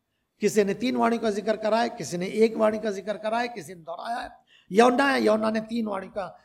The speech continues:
जिक्र करा है। लेकिन हम चारों सुसमाचार को हम पढ़ते हैं और उन क्रम में आते हैं, तब हम देखते हैं किस प्रकार से ये सात वाणी है जो प्रभु यीशु मसीह ने, ये सात वाणी,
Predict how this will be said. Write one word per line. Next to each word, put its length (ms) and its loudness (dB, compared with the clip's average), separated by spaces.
जिक्र 260 -2
करा 240 -8
है। 260 -16
लेकिन 260 4
हम 180 0
चारों 320 6
सुसमाचार 600 -2
को 120 -6
हम 80 -6
पढ़ते 300 -8
हैं 240 -6
और 140 6
उन 100 2
क्रम 220 2
में 120 2
आते 300 0
हैं, 340 -8
तब 160 4
हम 160 2
देखते 260 2
हैं 100 -2
किस 140 -8
प्रकार 360 -2
से 320 -4
ये 140 4
सात 360 2
वाणी 300 -4
है 300 -14
जो 100 -4
प्रभु 280 -2
यीशु 180 -4
मसीह 240 -8
ने, 140 -12
ये 100 0
सात 360 6
वाणी, 300 0